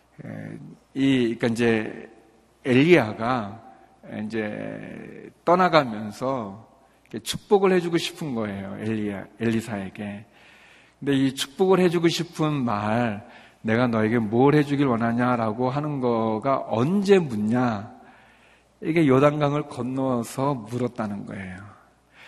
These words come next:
그리고 요단강 건너기 전에는 이제 뭐 우리 계속 본문이 나오지만, 내일 본문에 나오는데,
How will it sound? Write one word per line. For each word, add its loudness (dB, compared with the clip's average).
그리고 2
요단강 4
건너기 -2
전에는 -2
이제 -6
뭐 -8
우리 -8
계속 -6
본문이 0
나오지만, -4
내일 -2
본문에 -6
나오는데, -8